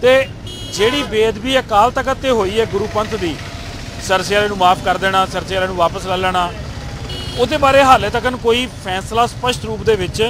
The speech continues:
ਉਹ ਬੇਅਦਬੀ ਸਰਕਾਰ ਨੇ ਕਰਵਾਈ ਕਿ ਜਥੇਦਾਰਾਂ ਨੇ ਆਪੇ ਕਰ ਦਿੱਤੀ। ਸਰਕਾਰ ਨੇ ਆਪਣੀ ਗੱਲ ਨੂੰ clear ਨਹੀਂ ਕੀਤਾ। ਜੇ ਜਥੇਦਾਰਾਂ ਨੇ ਕੀਤੀ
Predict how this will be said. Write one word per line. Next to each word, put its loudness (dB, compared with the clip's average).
ਉਹ 2
ਬੇਅਦਬੀ 0
ਸਰਕਾਰ 4
ਨੇ -2
ਕਰਵਾਈ 0
ਕਿ -4
ਜਥੇਦਾਰਾਂ -2
ਨੇ -4
ਆਪੇ -2
ਕਰ 0
ਦਿੱਤੀ। -6
ਸਰਕਾਰ 4
ਨੇ 0
ਆਪਣੀ -2
ਗੱਲ 2
ਨੂੰ -6
clear -2
ਨਹੀਂ -6
ਕੀਤਾ। 0
ਜੇ 0
ਜਥੇਦਾਰਾਂ -2
ਨੇ -4
ਕੀਤੀ -4